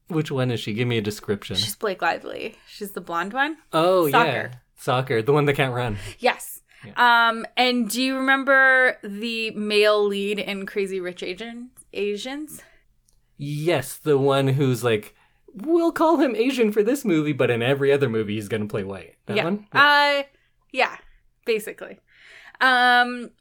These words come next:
Speaker 2: do you like Ted from Schitt's Creek?
Speaker 1: Oh, yeah, we saw him also in, um,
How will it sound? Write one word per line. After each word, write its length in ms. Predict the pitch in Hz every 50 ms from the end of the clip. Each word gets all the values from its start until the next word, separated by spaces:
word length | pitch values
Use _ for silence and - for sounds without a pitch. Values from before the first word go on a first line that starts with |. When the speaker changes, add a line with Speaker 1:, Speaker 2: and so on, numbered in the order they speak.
| _ _ _ _ 208 202 _ - -
Speaker 2:
do 100 | 254 269 262 254 254 254 254 254 262 254 - -
you 680 | 226 220 240 247 240 240 240 240 240 240 233 240 233 - - _
like 960 | - 226 226 220 220 208 208 208 202 202 202 202 202 202 202 202 196 - - _ _ _ _ _ _ _ _ _ _ _ _ _ -
Ted 480 | - - - 233 208 202 208 202 240
from 240 | - - 240 220 226
Schitt's 320 | 226 - - - - - -
Creek? 380 | - - 226 277 320 - - - - - _ _ _ _ _ _ _ _ _ -
Speaker 1:
Oh, 120 | 277 294
yeah, 260 | 339 359 359 262 170 151
we 120 | 147 175
saw 300 | 190 - 190 175 175 170
him 340 | 160 180 165 156 151 151 156
also 460 | - 151 143 139 139 156 143 135 135
in, 320 | 139 143 131 123 120 120
um, 480 | 117 117 113 110 107 107 107 104 104